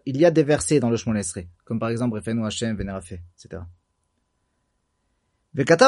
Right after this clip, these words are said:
המגן אברהם, שלכן נהגו לומר פריסת שמע ברכו נקראת פריסת שמע כדלקמן לסימן סמט, אחר גמר תפילת שמונה עשרה בלחש, כדי שומר הקדיש על תפילת שמונה עשרה. Le Magen Avraham écrit que c'est pour cela qu'on a pris l'habitude de faire ce qu'on appelle Prisat Shema.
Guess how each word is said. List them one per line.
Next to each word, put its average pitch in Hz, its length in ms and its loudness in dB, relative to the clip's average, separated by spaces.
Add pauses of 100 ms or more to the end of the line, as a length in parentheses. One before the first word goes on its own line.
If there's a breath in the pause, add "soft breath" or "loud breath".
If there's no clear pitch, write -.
המגן 214 260 8
אברהם, 123 280 4 (280)
שלכן 165 440 4
נהגו 240 240 8
לומר 220 280 8 (100)
פריסת 190 340 2
שמע 196 220 6
ברכו 180 300 6
נקראת 175 360 4
פריסת 156 320 0
שמע 170 200 4
כדלקמן 147 440 2
לסימן 131 240 -4
סמט, 123 340 0
אחר 190 260 4
גמר 170 220 2
תפילת 156 280 2
שמונה 135 200 -4
עשרה 120 180 -4
בלחש, 160 360 2
כדי 208 240 2
שומר 208 180 2
הקדיש 202 360 2
על 156 60 -2
תפילת 165 280 2
שמונה 127 180 -2
עשרה. 110 240 -6 (1160)
Le 131 80 -2
Magen 151 200 2
Avraham 214 300 6
écrit 208 340 0
que 196 120 2
c'est 190 160 2
pour 170 160 -4
cela 226 240 6
qu'on 233 140 0
a 185 60 2
pris 208 140 0
l'habitude 180 400 2
de 175 60 6
faire 175 220 2
ce - 40 -8
qu'on 160 140 -2
appelle 147 240 2
Prisat 151 280 -2
Shema. 147 420 2